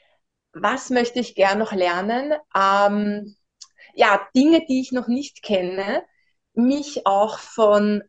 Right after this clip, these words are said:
Familien inspirieren zu lassen, weil man darf das nicht so sehen, ich bin sozusagen die Expertin und bringe da jetzt mein Wissen ein. Nein, im Laufe der Zeit lerne ich so viel von den Familien, von, sei es von den Kindern, von den Eltern, von den Bezugspersonen,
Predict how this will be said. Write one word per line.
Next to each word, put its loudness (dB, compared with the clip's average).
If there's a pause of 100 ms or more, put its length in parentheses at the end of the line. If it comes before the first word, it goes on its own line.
(120)
Familien -2
inspirieren -2
zu -4
lassen, -2
weil 4
man 0
darf 2
das -12
nicht -10
so -16
sehen, -2
ich -6
bin -2
sozusagen -2
die -6
Expertin -2
und -2 (260)
bringe 2
da 4
jetzt -2
mein -4
Wissen -4
ein. -2 (380)
Nein, -2
im 0
Laufe 0
der -2
Zeit -4 (220)
lerne 0
ich -10
so -2
viel -8
von -2
den -2
Familien, -2
von, -6
sei 2
es -4
von -6
den -8
Kindern, -2
von -4
den -4
Eltern, -4
von -8
den -8
Bezugspersonen, -4